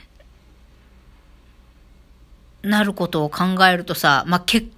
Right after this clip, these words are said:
婚、先には結婚があるっていうことを考えた場合に、あ、でも介護しなきゃいけなくなるな、みたいな。下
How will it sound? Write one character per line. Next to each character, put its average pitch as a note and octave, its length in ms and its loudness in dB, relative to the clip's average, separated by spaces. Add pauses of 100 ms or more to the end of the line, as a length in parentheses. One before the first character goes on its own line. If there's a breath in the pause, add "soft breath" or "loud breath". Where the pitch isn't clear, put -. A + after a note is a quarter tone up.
婚、 D4+ 400 2
先 C#4 380 -2
に F4 120 0
は A3+ 100 2
結 - 240 -4
婚 A#3+ 200 -2
が A#3+ 220 2
あ B3 80 6
る G#3 80 0
っ F3 60 -4
て - 260 -6
い E3+ 60 -2
う E3 80 -6
こ F#3+ 140 -6
と F#3+ 220 -2
を D3+ 80 -4
考 F3 240 -4 (100)
え F3 80 2
た D#3 140 -6
場 D3+ 160 -4
合 D#3 100 -4
に、 E3 280 -4 (420 loud breath)
あ、 E3+ 160 -4
で F3+ 60 -2
も F3+ 100 0
介 D#4 300 6
護 A#3 140 0
し A3 140 2
な G3+ 140 2
き G3 80 -2
ゃ E3+ 40 2
い E3+ 80 -2
け A3+ 100 4
な A#3 140 2
く A#3+ 100 0
な A#3+ 160 8
る G#3 100 2
な、 G3 220 2
み E3 100 -6
た D#3 160 0
い D3 60 -4
な。 C#3 160 -6
下 A3+ 100 -8